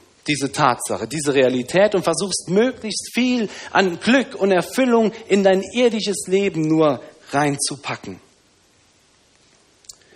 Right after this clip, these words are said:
Vor einigen Tagen haben wir,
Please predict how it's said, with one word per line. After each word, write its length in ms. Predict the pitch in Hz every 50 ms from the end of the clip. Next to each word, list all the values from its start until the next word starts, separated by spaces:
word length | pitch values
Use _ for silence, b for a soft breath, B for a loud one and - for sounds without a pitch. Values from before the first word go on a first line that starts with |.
| B B B B B B B B B B B B B B B B B B B B B B B _ _ _ _ _ _ _ _ _ _ _ -
Vor 180 | - - 185
einigen 260 | 180 226 254 226 220
Tagen 340 | 202 185 196 233 240 254 214
haben 220 | 196 220 233 240 220
wir, 300 | 240 247 254 269 269